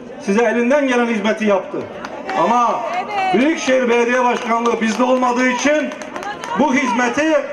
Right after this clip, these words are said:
sizin hak ettiğiniz seviyeye getiremedik. O sebeple Yüreğir'den beklentimiz şudur. Otuz Mart'ta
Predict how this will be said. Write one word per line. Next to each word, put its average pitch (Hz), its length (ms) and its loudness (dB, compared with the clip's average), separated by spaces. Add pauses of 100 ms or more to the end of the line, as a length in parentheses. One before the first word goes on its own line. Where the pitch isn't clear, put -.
(320)
sizin 240 320 0
hak 285 320 0
ettiğiniz 262 520 0
seviyeye 269 380 4
getiremedik. 269 560 0 (2250)
O - 40 0
sebeple 262 560 2 (960)
Yüreğir'den 254 600 2
beklentimiz 254 680 2
şudur. 269 360 4 (1800)
Otuz 233 420 -2
Mart'ta 277 720 0